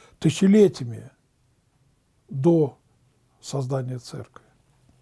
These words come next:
И история всего мира, история церкви,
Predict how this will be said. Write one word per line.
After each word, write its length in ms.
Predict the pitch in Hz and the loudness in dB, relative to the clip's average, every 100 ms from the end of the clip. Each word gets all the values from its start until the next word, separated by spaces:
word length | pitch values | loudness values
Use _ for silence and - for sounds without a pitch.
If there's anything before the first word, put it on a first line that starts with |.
| _ _ _ _ _ _ _ _ _ _ _ _ _ _ _ _ - | _ _ _ _ _ _ _ _ _ _ _ _ _ _ _ _ -4
И 140 | 156 | 0
история 420 | 151 - 214 208 | 0 4 4 4
всего 320 | 170 - 170 175 | 2 0 -2 0
мира, 380 | 185 220 233 | 2 4 4
история 640 | 196 175 151 - 196 190 165 | 4 0 -6 0 0 2 -2
церкви, 800 | - 175 196 202 - 214 220 | -4 -2 0 -2 -6 -6 -6